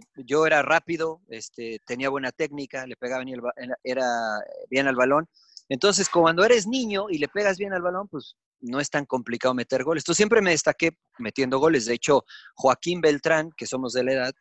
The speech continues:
jugaba siempre en la escuelita de Pumas para un equipo, y él era obviamente defensa, y yo jugaba en, para el otro equipo siempre como delantero. Siempre nos enfrentábamos, Joaquín y yo.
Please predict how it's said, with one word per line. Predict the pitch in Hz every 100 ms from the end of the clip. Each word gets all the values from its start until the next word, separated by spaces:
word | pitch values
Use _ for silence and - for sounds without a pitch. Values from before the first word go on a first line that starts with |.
| -
jugaba | - 117 139 143
siempre | 135 165 147
en | 135
la |
escuelita | 120 127 139 143
de |
Pumas | - 139 139 123
para | 113 113
un | 143
equipo, | 147 185 - 160 214 -
y | 104 104
él | 107
era | 110
obviamente | 113 113 117 135
defensa, | 127 147 139 160
y | 107
yo | 98 123
jugaba | 135 120 123 123
en, | 110
para | - 107
el | 120
otro | 120 123
equipo | - 120 135
siempre | - 127 120
como | - 117
delantero. | 117 120 175 143
Siempre | 170 180 175
nos | 156 143
enfrentábamos, | 135 135 151 156 135
Joaquín | - 120 139 139
y |
yo. | 156